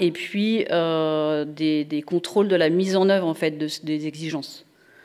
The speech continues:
Donc ça passe par, euh, par de, de la mesure, donc, euh, via, euh, l'éco-index pour les développeurs sur les tests unitaires, donc qui,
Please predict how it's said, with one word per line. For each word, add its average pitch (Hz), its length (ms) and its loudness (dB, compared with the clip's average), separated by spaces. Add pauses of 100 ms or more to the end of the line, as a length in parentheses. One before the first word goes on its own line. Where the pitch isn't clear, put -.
(400)
Donc - 160 -10
ça 165 160 0
passe 185 320 2
par, 185 540 0
euh, 147 920 0 (240)
par 156 200 -2
de, 147 320 4
de 151 140 -4
la 143 140 2
mesure, 170 720 0 (440)
donc, 156 360 -6
euh, 151 500 -2
via, 180 520 2 (760)
euh, 147 340 -6
l'éco-index 170 760 2
pour 175 120 -6
les 160 120 0
développeurs 170 340 -2
sur - 120 -6
les 156 80 0
tests - 340 -2
unitaires, 185 480 4
donc 160 140 2
qui, 151 500 -2